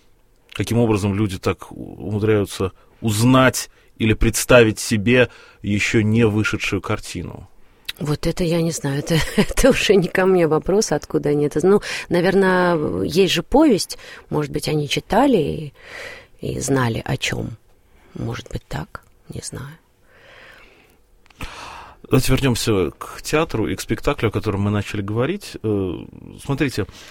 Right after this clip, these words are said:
Speaker 1: м, как вы считаете, а насколько эта история вообще актуальна для нас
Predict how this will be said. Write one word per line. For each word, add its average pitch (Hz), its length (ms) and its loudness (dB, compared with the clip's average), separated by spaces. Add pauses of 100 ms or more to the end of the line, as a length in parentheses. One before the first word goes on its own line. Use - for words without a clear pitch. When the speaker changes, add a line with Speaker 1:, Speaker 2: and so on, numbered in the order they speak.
(260)
Speaker 1:
м, 104 460 0 (760)
как - 280 0
вы 143 120 6
считаете, - 680 0
а - 140 -4
насколько 131 480 -2
эта 113 320 0
история 107 720 0
вообще - 340 0
актуальна 110 840 2
для 98 220 0
нас 98 380 -6